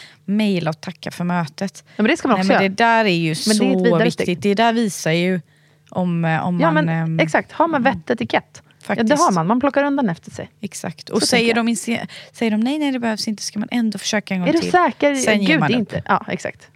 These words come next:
Speaker 2: Om de är så här, nej men jag tar det. Okej.
Speaker 1: Då ska man inte
Speaker 2: Säger
Speaker 1: bara
Speaker 2: man det?
Speaker 1: kriga för den här
Speaker 2: Nej.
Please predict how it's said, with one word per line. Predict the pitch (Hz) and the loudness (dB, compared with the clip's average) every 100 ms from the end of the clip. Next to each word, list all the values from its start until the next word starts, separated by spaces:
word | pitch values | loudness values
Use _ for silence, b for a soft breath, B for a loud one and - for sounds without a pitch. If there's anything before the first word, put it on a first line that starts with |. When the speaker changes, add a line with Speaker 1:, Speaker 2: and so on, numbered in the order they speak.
| - | -2
Speaker 2:
Om | 226 | 2
de | 226 | 2
är | |
så | 220 | 0
här, | 190 | 0
nej | 233 | 0
men | |
jag | 262 | 0
tar | - 165 | 0 0
det. | 170 | 0
Okej. | - - 302 - _ - B B B B | -2 -4 -6 -12 _ -20 B B B B
Speaker 1:
Då | B - | B -18
ska | - 190 | -6 -2
man | 190 | -2
inte | 180 | 0
Speaker 2:
Säger | |
Speaker 1:
bara | 226 147 | 0 0
Speaker 2:
man | 262 | 0
det? | 220 | 0
Speaker 1:
kriga | 202 196 151 131 185 | 0 0 -2 -2 -4
för | - | -4
den | 180 147 | -4 -4
här | |
Speaker 2:
Nej. | - | -6